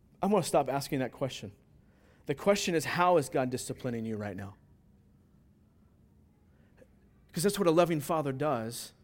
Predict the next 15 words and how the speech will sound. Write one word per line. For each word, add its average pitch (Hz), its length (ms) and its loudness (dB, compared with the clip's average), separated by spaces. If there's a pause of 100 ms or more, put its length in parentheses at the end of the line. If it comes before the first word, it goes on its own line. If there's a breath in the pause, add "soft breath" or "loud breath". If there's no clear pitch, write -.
(280 soft breath)
and 160 100 -2
he 175 80 2
does 165 280 2
it 165 100 -2
all 156 220 0
the 143 100 0
time. 139 340 -2
It's 139 200 -4
not 170 180 0
something 156 400 -2 (800 loud breath)
for 160 180 -2
this 147 300 0
season 147 400 -2
of 117 120 -6
life. 123 580 -2